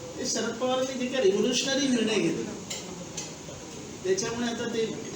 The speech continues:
ट्वेंटी ट्वेंटी काय, त्यातला जनरेट होणारा पैसा आणि ग्रामीण विभागातल्या पोरांना मिळणारी संधी, म्हणजे धोनी जेव्हा कॅप्टन झाला आणि धोनी जेव्हा पुढे गेला, तेव्हा सर्वात जास्त आनंद स-, शरद पवार साहेबांना झाला.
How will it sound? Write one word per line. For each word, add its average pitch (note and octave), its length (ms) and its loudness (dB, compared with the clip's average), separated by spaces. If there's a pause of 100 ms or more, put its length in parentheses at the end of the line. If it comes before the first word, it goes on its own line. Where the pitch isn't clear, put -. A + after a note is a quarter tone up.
(440)
ट्वेंटी G3 340 4
ट्वेंटी E3+ 300 4
काय, E3+ 320 0 (1300)
त्यातला G#3+ 320 0 (200)
जनरेट F#3 340 4
होणारा G3 260 2
पैसा G3 360 4
आणि G3+ 260 0
ग्रामीण D#3 520 0
विभागातल्या A3+ 560 2
पोरांना G3 400 4
मिळणारी G3+ 360 4
संधी, E3 340 4 (1600)
म्हणजे E3 300 0 (120)
धोनी D#3+ 320 6
जेव्हा B3+ 220 6
कॅप्टन A#3+ 400 2
झाला G#3 220 6
आणि G#3 160 2
धोनी E3 240 4
जेव्हा G#3 280 4
पुढे F3+ 180 4
गेला, F#3 340 6
तेव्हा G3 160 4
सर्वात F#3 300 2
जास्त A3+ 280 0
आनंद G3+ 340 4
स-, F3 340 2
शरद E3+ 200 2
पवार F#3 180 2
साहेबांना E3+ 340 2
झाला. A2+ 200 0